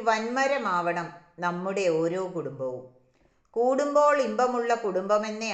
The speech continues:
ആശയം അടുത്ത തിരുവോണത്തിന്, അതായത് സെപ്റ്റംബർ അഞ്ചിന്, ഒരു ലക്ഷം കുടുംബങ്ങളിൽ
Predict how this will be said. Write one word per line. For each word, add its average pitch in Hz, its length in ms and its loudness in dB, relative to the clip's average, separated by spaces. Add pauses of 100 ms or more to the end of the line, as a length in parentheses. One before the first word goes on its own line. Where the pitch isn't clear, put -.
(120)
ആശയം 160 400 -2 (320)
അടുത്ത 214 240 -2 (120)
തിരുവോണത്തിന്, 214 760 -2 (420)
അതായത് 196 440 0 (140)
സെപ്റ്റംബർ 240 680 -2
അഞ്ചിന്, 165 420 -6 (300)
ഒരു 208 240 0
ലക്ഷം 254 340 -2 (120)
കുടുംബങ്ങളിൽ 208 680 -2